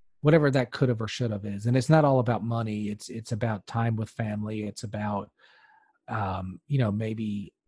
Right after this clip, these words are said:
uh, I'll gi-, I'll give you an example. We had a client, and we're in the southern part of the United States,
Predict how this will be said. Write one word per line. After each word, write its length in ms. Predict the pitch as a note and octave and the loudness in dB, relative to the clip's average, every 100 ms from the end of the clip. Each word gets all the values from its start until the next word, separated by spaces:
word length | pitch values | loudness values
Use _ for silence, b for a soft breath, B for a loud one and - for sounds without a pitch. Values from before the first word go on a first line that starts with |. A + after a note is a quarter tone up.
| _ - | _ -12
uh, 440 | A2 G#2+ G#2 - - _ _ _ _ _ _ _ _ _ _ _ _ _ _ _ | -8 -8 -8 -12 -16 _ _ _ _ _ _ _ _ _ _ _ _ _ _ _
I'll 140 | - B2+ | 2 4
gi-, 120 | A#2 | 4
I'll 100 | B2+ | 0
give 200 | A#2+ A#2+ | 2 2
you 60 | A#2 | 2
an 40 | |
example. 440 | A2+ G#2+ A2+ G#2+ A2 | -2 0 -2 -2 -2
We 140 | B2 | 0
had 140 | A#2+ A2+ | 2 0
a 80 | |
client, 580 | G#2+ - B2 A2+ A2 A2 | -4 -2 -2 -2 -4 -4
and 220 | A2+ A#2 - | -4 -4 -4
we're 280 | C#3 D#3+ D#3+ | 4 6 8
in 160 | C3+ | 6
the 80 | A#2 | 4
southern 720 | - - B2+ B2 A#2+ A2+ G#2+ - | 2 2 2 2 0 -2 -4 -6
part 220 | - B2 A#2 | 0 2 2
of 60 | |
the 60 | A2 | -2
United 300 | A2+ A2 G2+ | -4 -4 -6
States, 520 | - D#3 D3 - | 0 2 0 -2